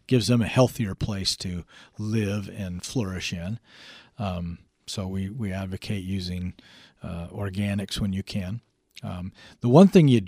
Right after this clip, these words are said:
really don't want to do is let that winter lawn yellow out. And that's usually what happens with overwatering, with cold nighttime temperatures, and or if we get our first frost.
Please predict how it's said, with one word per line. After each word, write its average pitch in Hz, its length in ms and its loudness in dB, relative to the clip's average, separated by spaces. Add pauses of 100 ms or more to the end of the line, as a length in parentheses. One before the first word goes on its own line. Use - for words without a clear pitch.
really 139 260 10
don't 127 320 6
want 123 240 4
to 104 60 0
do 113 240 4
is 95 120 -4
let 104 200 -2
that 101 180 -6
winter 101 240 0
lawn 92 340 -4
yellow 98 480 0
out. 85 240 -8 (520)
And 98 180 -6
that's 95 260 -6
usually 110 360 4
what 101 160 -2
happens 95 260 -10
with 98 140 -8
overwatering, 117 880 4 (520)
with - 200 -12
cold 127 360 4
nighttime 117 460 2
temperatures, 110 600 -2
and 107 180 0
or 110 160 0
if 101 160 -4
we 110 80 -2
get 101 200 -4
our 95 100 -4
first 101 300 -6
frost. 85 600 -4